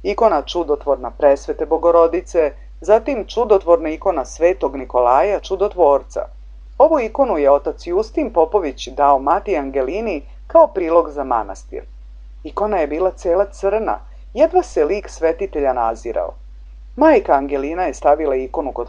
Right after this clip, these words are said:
pevnice da bi je sestre, kad idu da pevaju za pevnicom, celivale. Naravno, svaki put smo ikonu celivale pre liturgije i odjednom smo svi bili svedoci čuda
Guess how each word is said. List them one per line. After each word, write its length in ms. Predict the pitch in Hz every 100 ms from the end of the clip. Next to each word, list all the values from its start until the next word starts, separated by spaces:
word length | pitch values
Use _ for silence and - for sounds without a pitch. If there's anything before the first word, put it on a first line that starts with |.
| -
pevnice 640 | 139 135 156 170 - 113
da 160 | 117 131
bi 120 | 165
je 120 | 147
sestre, 680 | - 151 156 - 170 151 127
kad 180 | - 165
idu 220 | 226 254
da 100 | -
pevaju 360 | - 151 151 127
za 120 | 127
pevnicom, 640 | - 147 151 190 - 190 -
celivale. 600 | - 160 117 98 95 80 - - - - -
Naravno, 640 | 151 165 156 147 151 139 127 - - -
svaki 340 | - 262 277
put 200 | - 285
smo 180 | - 214
ikonu 320 | 190 - 202
celivale 500 | 165 160 147 175 165
pre 280 | - 170 240
liturgije 680 | 277 - 165 131 123 123 - - - - -
i 120 | 165
odjednom 520 | 160 156 156 147 196
smo 260 | - 180 139
svi 280 | - 202
bili 280 | 185 151 170
svedoci 640 | 190 - 165 156 185 - -
čuda 380 | - 226 269